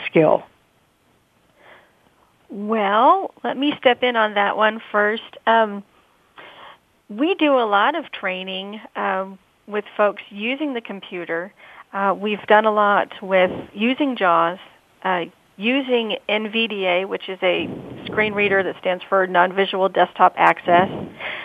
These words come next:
Speaker 2: Um, we also specialize in, in screen magnification, along with, uh, using, using your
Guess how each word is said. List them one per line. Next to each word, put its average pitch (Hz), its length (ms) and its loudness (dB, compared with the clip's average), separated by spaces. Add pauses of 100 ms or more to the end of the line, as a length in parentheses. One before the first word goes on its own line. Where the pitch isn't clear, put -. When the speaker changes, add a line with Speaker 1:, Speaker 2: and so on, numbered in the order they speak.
(180)
Speaker 2:
Um, 185 380 4 (200)
we 202 200 2
also 185 680 6 (520)
specialize 190 600 6
in, 190 320 0
in 190 260 -2
screen 233 320 0
magnification, 190 1120 0 (480)
along 254 600 8
with, 180 440 6 (300)
uh, 185 80 2
using, 208 1040 0
using 262 340 -2
your 233 120 -2